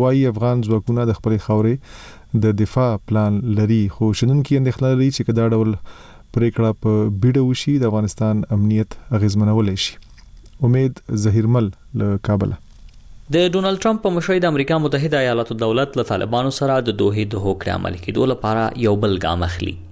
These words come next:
Speaker 2: سی ان ان د پینټاګان د دوو مهمو چارواکو له قوله لیکلي، امریکا په تیله چې د روان کال تر خزان یا مني پورې له افغانستان څخه خپل څلور زره نور عسکر وباسي. سی ان ان لیکي، په دې اړه چې د دې څلور زره عسکر وتل به کله پیل شي،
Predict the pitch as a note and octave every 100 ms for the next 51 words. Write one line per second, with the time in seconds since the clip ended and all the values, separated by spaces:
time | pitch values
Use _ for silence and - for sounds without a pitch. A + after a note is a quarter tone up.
0 | - - - D#3+ E3 F#3 F#3 F3 D#3 C#3+
1 | D3+ D#3+ D3 C#3+ C#3 B2+ C#3+ D3 C#3 A2+
2 | G#2+ G#2+ G#2 G#2 G#2+ G2 F#2 - A2+ G#2+
3 | - - - A#2+ C3 C3+ E3 D#3+ D#3 E3
4 | F3 E3 C3+ B2 B2 C3+ C#3 - D#3 C#3
5 | - G#2+ A2 A2+ B2+ A2+ G2+ D3 C#3+ -
6 | G#2 - - - G#2+ G2 G2+ G2 A2 A2
7 | - A#2+ - G2 F#2+ G#2 C#3 D3 A2 F#2+
8 | G2 F#2+ F#2+ - C#3+ G#2+ F2 - - -
9 | - - - - E3+ F3 F3+ F3+ E3+ D#3
10 | D#3 - - D#3+ F#3+ F#3 F#3 E3 D3 D#3
11 | E3+ E3 C#3+ D3+ F3 D3 B2 A#2+ C3 B2
12 | A2 C3+ B2 A2+ F3+ D#3 - G2 -